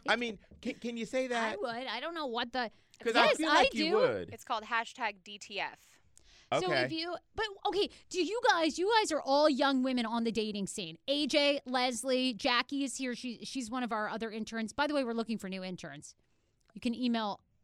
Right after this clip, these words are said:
Speaker 2: what's your email address, A J?
Speaker 3: Email me, Andrea at hayfrage dot com.
Speaker 2: Okay, that's right. We need, uh, new interns. But do you guys think these are clear signs that women wanna have sex or no?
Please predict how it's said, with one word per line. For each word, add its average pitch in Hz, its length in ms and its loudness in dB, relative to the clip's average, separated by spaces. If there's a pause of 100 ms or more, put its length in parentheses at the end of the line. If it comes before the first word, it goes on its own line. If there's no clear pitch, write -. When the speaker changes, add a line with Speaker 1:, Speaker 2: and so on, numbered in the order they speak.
(220)
Speaker 2:
what's 240 240 -6
your 247 80 -6
email 214 260 -4
address, 190 320 -8
A 196 120 -10
J? 185 260 -10 (100)
Speaker 3:
Email 226 220 -8
me, 226 140 -10
Andrea 208 420 -6
at 214 160 -8
hayfrage 185 640 -12 (100)
dot - 220 -16
com. 175 100 -18 (240)
Speaker 2:
Okay, 202 220 -6
that's 180 260 -12
right. 170 240 -12 (460)
We 226 100 -2
need, 226 260 -2
uh, 190 140 -2
new 190 160 -2
interns. 190 300 -8
But 240 160 -6 (200)
do 254 120 -8
you 427 100 -4 (100)
guys 453 100 -2
think 415 180 -2
these 370 160 0
are 330 80 0
clear 311 240 0
signs 285 260 0
that 254 100 2
women 254 220 0
wanna 240 160 0
have 214 80 0
sex 220 260 -4
or 214 80 -4
no? 165 320 -6